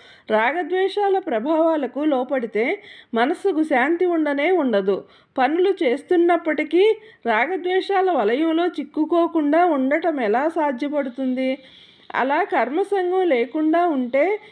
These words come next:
ఎన్నటికైనా మోక్షం లభిస్తుందా? తస్మాదసక్తః సతతం కార్యం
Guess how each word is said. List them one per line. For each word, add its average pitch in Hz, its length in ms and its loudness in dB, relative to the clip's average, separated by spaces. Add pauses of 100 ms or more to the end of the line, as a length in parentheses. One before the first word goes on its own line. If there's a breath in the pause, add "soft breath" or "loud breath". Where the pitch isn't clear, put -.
(140)
ఎన్నటికైనా 370 680 2
మోక్షం 320 480 -2
లభిస్తుందా? 302 840 0 (960)
తస్మాదసక్తః 294 1500 0
సతతం 277 760 -2
కార్యం 254 640 0